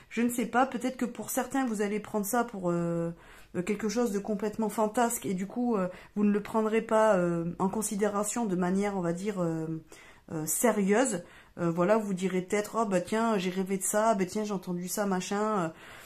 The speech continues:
Euh, euh, voilà, il peut y avoir aussi cette notion de théorie. Euh, peut-être que vous pourriez avoir des théories, euh, sur une certaine situation, relation, une personne, des choses comme ça, mais, euh, j'ai l'impression que vous ne les prendrez pas au sérieux non plus. C'est-à-dire que tant que vous n'aurez pas de preuves,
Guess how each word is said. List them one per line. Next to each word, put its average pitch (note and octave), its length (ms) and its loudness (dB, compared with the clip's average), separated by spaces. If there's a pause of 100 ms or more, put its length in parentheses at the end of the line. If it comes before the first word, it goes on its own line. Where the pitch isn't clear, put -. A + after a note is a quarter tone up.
(140)
Euh, E3 100 4
euh, E3+ 40 4
voilà, G3 240 6
il C#4 120 4
peut B3+ 120 2
y A#3+ 80 4
avoir B3 200 4
aussi C4+ 240 0
cette C#4 220 0
notion B3 320 0
de A3+ 120 0
théorie. C#4 640 4 (800)
Euh, F#3+ 80 4
peut-être G#3 300 -2
que B3+ 80 0
vous A3+ 140 0
pourriez A#3 280 0
avoir A#3+ 300 4
des G3 180 0
théories, C4+ 640 6 (360)
euh, F#3 140 4
sur B3 300 0
une A#3 100 2
certaine A#3 300 -2
situation, B3 640 0
relation, A#3+ 520 2
une G#3 120 0
personne, A#3 300 -2
des G#3+ 80 -2
choses G3 160 -8
comme G3 200 -4
ça, D4 260 2 (340)
mais, C#4 380 6
euh, A#3+ 80 4
j'ai A3 100 0
l'impression B3 480 2
que C#4+ 80 -4
vous A#3 140 0
ne A3 60 4
les A3 80 2
prendrez A3 360 0
pas C#4 140 -2
au C#4 60 0
sérieux A#3+ 360 0
non A3 140 0
plus. F#3+ 180 -4
C'est-à-dire A#3 440 -2
que B3 60 0
tant C#4 220 2
que A3+ 60 -2
vous A#3 80 2
n'aurez A#3 240 0
pas G#3+ 160 4
de G3 100 0
preuves, A#3 560 0